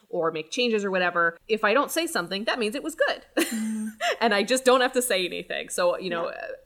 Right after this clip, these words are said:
Speaker 1: uh, assume that silence is compliance. If I'm silent on it, it means it was great, um, or it was fine. But I've learned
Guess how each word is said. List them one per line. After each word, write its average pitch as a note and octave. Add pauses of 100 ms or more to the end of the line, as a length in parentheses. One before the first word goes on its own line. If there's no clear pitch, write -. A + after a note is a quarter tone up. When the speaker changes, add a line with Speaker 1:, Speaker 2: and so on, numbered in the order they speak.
(180)
Speaker 1:
uh, G#3
assume B3+
that A3
silence G3+
is F#3
compliance. E3+
If F3
I'm F3
silent G3
on F#3
it, E3
it D#3+
means E3+
it -
was -
great, - (420)
um, D#3+
or F3+
it -
was -
fine. D3
But F#3+
I've F3+
learned G#3+